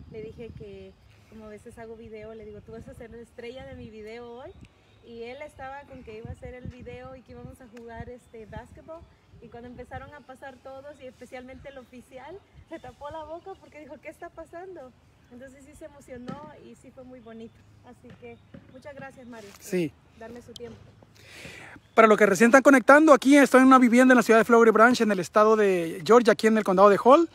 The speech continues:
Speaker 2: donde, pues, justamente un cumpleaños de manera diferente, un cumpleaños bastante divertido.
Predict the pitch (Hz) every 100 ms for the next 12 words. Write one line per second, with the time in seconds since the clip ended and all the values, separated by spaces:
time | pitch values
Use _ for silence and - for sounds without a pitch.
0 | - - - _ _ 185 214 208 208 214
1 | 208 - - 277 294 277 339 - 247 170
2 | - _ _ - - _ _ _ _ -
3 | 294 339 359 294 269 294 294 254 240 247
4 | 254 233 208 202 240 269 269 269 254 247
5 | 240 240 226 220 220 226 233 233 214 -
6 | 220 226 208 175 - 269 277 262 262